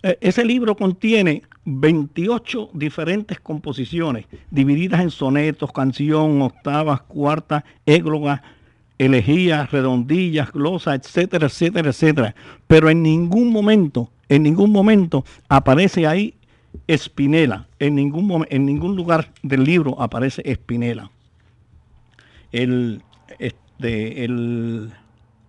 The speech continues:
había, ah, este, hubo, hubo varios escritores, como por ejemplo, este,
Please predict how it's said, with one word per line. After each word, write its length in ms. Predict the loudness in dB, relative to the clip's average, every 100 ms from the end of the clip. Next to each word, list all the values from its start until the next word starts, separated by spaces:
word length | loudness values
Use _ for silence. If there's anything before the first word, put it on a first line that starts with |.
| _ _ _ _ _ -20 -20 _ _ _ _ _ _ -20 -16
había, 360 | -8 -4 -4 -4
ah, 160 | -4 -4
este, 300 | -4 -2 4
hubo, 320 | 6 8 8 6
hubo 380 | 6 4 4
varios 300 | 6 8 10
escritores, 680 | 8 6 2 6 6 6 0 -12 -4
como 240 | 0 2
por 140 | 4
ejemplo, 600 | 6 6 4 4 4 6 4
este, 720 | 2 -2 0 2 0 -2